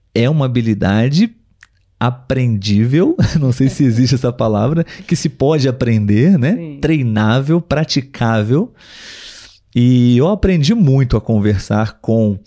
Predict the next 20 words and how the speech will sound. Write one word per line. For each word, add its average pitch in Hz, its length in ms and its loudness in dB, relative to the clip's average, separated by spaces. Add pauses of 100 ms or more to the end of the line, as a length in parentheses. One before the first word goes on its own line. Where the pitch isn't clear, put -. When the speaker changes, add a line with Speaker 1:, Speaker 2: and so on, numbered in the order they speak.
(560)
Speaker 1:
a, 95 580 0
a - 40 -4
plataforma, 107 800 -2
com 104 220 -6
esse - 160 -8
trabalho, 95 640 -2 (140)
sabe? 101 380 -4
Então, 104 440 -2 (680)
acho - 240 -4
que 120 160 0
hoje 123 320 2
eu, 120 300 -2
eu 107 100 -2
posso 117 320 -4
me 120 80 0
comunicar 113 640 0
bem 107 220 0
com 113 100 -2
as 113 100 -2
pessoas, 139 840 -2